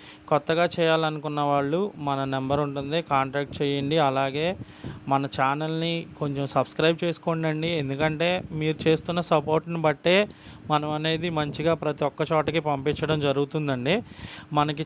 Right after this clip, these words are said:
చాలామంది ఇంకా డౌట్ పడుతున్నారండి, ట్రాన్స్‌పోర్ట్ ఎలా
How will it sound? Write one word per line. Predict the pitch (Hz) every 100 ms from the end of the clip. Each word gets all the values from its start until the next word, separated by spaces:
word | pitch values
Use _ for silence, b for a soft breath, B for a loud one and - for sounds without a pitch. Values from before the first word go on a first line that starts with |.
| 165
చాలామంది | 147 160 165 165 170
ఇంకా | 160 160 147
డౌట్ | 151 151
పడుతున్నారండి, | 165 151 156 147 135 131 165 208 - B B B B - -
ట్రాన్స్‌పోర్ట్ | 156 151 160 175 160
ఎలా | 156